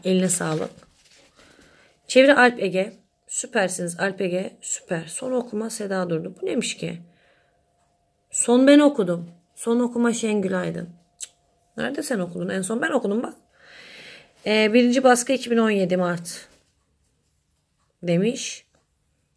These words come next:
Orijinal After the Fire. Yangından sonra.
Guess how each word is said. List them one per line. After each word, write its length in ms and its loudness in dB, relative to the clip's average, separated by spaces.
Orijinal 500 0
After 360 -2
the 80 2
Fire. 400 -4
Yangından 540 2
sonra. 480 -16